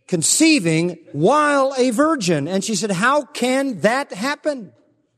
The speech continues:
Such an honest question. There's no rebuke as there was in the case of Zacharias. The only way her query, her question makes any sense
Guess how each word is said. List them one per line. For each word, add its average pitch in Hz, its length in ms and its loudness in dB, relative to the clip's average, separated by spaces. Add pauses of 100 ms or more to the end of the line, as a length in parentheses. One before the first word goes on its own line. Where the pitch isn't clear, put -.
(1900)
Such - 260 -6
an 127 180 -8
honest 170 400 -2
question. 202 380 -2
There's 180 200 -2
no 180 120 0
rebuke 127 480 2
as 127 160 -2
there 131 100 -6
was 139 220 -2
in 131 60 -8
the 117 60 -10
case 139 260 -2
of 104 100 -14
Zacharias. 120 760 -6 (1200)
The 160 120 -2
only 196 240 2
way 185 240 2
her 160 180 0
query, 190 560 2
her 135 160 -2
question 147 460 -2
makes 160 300 -2
any 233 240 0
sense - 520 -4